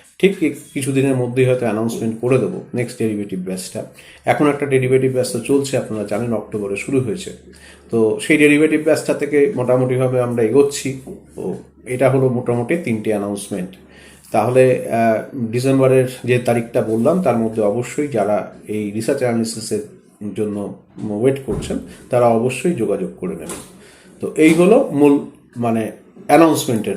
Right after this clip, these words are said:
পোর্শনটা রাখলাম। এইবারে যেটা আসছি সেটা হচ্ছে আমার ওডাব্লিউপিএস। ওডাব্লিউপিএস হচ্ছে অপশন রাইটার্স পোর্টফোলিও সার্ভিস। এইটাতে,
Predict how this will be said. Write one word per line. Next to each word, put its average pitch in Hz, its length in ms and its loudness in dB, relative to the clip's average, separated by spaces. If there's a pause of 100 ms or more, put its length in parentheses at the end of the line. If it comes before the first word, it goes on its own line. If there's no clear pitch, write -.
পোর্শনটা 92 480 -8
রাখলাম। 78 340 -12 (580)
এইবারে 156 340 8
যেটা 165 280 6
আসছি 220 380 2
সেটা 131 300 -4
হচ্ছে 185 380 0 (300)
আমার 113 260 -2 (680)
ওডাব্লিউপিএস। 131 1040 2
ওডাব্লিউপিএস 170 680 4
হচ্ছে 170 200 0
অপশন 143 380 0
রাইটার্স 131 400 2
পোর্টফোলিও 113 520 -4
সার্ভিস। 92 540 -8 (140)
এইটাতে, 143 720 0